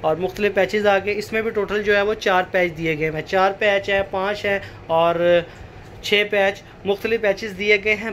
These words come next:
प्रीमियम क्वालिटी की लॉन मास्टर कॉपी और सबसे बढ़ के मारिया बी की डिज़ाइनिंग जो कि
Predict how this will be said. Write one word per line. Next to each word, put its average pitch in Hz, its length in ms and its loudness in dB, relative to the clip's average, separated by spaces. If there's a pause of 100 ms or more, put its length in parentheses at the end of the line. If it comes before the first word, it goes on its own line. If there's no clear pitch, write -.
प्रीमियम 247 380 0
क्वालिटी 220 420 0
की 220 120 -6
लॉन 214 300 0
मास्टर 202 340 -2
कॉपी 214 480 -2 (300)
और 165 880 2
सबसे 226 380 -4
बढ़ 202 200 0
के 214 240 2 (440)
मारिया 185 380 2
बी 196 140 -6
की 208 120 0
डिज़ाइनिंग 185 560 0
जो 180 200 0
कि 190 300 4